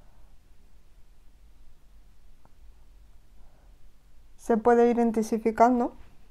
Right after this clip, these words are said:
porque como veis aquí que le da más pasada,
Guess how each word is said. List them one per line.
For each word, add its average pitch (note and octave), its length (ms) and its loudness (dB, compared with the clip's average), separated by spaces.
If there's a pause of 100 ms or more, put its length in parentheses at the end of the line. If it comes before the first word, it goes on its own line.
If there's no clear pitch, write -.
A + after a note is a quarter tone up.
porque G#3 300 6
como G3+ 300 4
veis A3 420 4 (680)
aquí A3+ 460 2 (540)
que A3+ 100 4
le A3 100 8
da G#3+ 140 10
más A3 180 4
pasada, G#3+ 540 4